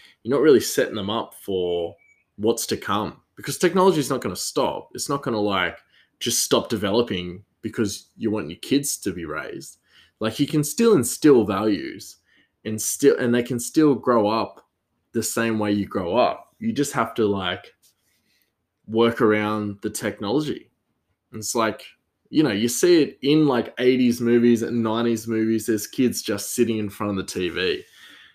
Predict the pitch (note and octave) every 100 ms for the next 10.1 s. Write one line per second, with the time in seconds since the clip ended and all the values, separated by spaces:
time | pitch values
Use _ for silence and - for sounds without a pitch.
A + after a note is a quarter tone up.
0 | _ - G2 F2+ A2 G#2 G2+ D3 C#3+ -
1 | A2 A2 - G#2+ G2+ A2+ G2 G2+ F2+ G#2
2 | F2+ F2+ A2+ - - _ _ _ _ _
3 | _ A#2 B2 - C#3+ A#2+ - - - D3
4 | B2+ A#2 C#2+ A2+ A#2+ A2 G#2 - C3 C#3+
5 | F#2+ D#2+ - - _ _ _ _ _ _
6 | _ _ _ A#2 A#2 A#2 A#2+ C3+ A#2 -
7 | C3 A#2+ A#2 A2+ B2 A#2+ A#2 A2+ A2 -
8 | _ _ B2 - B2 A#2 A#2 B2 A#2+ B2
9 | B2 A#2 - G#2+ G#2 A2+ A#2+ A2 G#2 C3